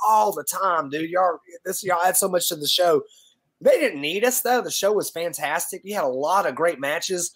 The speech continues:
on this. We saw some regional talent being elevated. One of my favorite guys to see is, uh, Alex Taylor. He was not there at this show, but he's one that's done this show. Jeremiah Plunkett, Frankie P, uh, a cat we all know is Danny Deals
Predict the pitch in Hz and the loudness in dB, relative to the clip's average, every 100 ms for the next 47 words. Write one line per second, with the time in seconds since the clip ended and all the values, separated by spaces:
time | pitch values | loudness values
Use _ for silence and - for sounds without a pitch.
0 | - - 165 180 185 180 - _ - - | -16 -2 0 2 2 2 -4 _ -20 -6
1 | 160 156 180 165 165 139 143 165 156 185 | -2 2 4 4 2 -2 -2 -4 -2 -2
2 | 180 185 180 170 175 175 180 180 180 180 | 0 0 0 -2 -4 0 0 2 2 0
3 | 175 151 208 196 156 143 170 180 160 135 | -2 -2 0 2 2 0 0 0 0 -2
4 | 156 151 127 120 - - _ _ _ - | 2 4 2 0 -2 -4 _ _ _ -4
5 | 139 - 175 147 127 120 131 120 117 135 | 0 2 2 0 0 0 2 2 0 2
6 | 160 147 - - 170 160 170 160 165 156 | 2 2 -2 -2 -2 -2 -2 -4 -4 -2
7 | 143 147 156 143 156 135 135 - 139 123 | 0 2 0 2 0 0 -2 -2 2 4
8 | 123 131 147 139 131 135 139 127 - - | 4 0 0 -2 -2 0 0 0 -2 2
9 | 147 139 123 - 117 117 - _ _ _ | 2 2 -6 -2 0 0 -4 _ _ _
10 | 131 180 170 165 156 147 - 170 160 156 | 0 4 4 4 2 2 2 0 2 -6
11 | - 160 156 139 123 175 170 170 151 _ | -4 -4 -4 -10 -12 -8 -6 -6 -12 _
12 | _ _ _ 131 127 123 120 117 - _ | _ _ _ 2 4 6 4 0 -16 _
13 | - 131 127 - 175 156 165 180 151 147 | -2 -2 0 2 4 4 2 4 6 4
14 | 147 139 127 - 151 156 139 123 151 175 | 4 4 2 -2 0 0 -2 -2 0 2
15 | 175 160 - | 2 0 -2